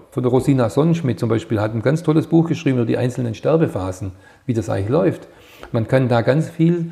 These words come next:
zusammen mit dem Besitzer auch sich erarbeiten und ihn betreuen.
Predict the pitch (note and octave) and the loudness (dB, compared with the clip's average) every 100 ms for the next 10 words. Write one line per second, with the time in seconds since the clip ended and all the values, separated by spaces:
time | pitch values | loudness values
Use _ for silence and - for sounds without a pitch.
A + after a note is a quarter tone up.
0 | - - G#2 A#2+ C#3+ D3 C#3 B2+ A#2 A2 | -12 -8 -2 0 2 2 2 0 2 2
1 | D3+ E3 B2+ G#2 - - - - - A#2 | 0 0 -2 -4 -8 -20 -20 -14 0 0
2 | F#2+ - G#2+ G#2 - F2 F#2+ A2 C3 D3+ | 0 -4 -4 -4 -2 0 0 0 0 0
3 | F3+ E3 A#2 G2+ - B2+ A2+ D3+ - - | -2 -2 -4 -6 -4 -2 0 -2 0 0
4 | A3 B2+ | 2 0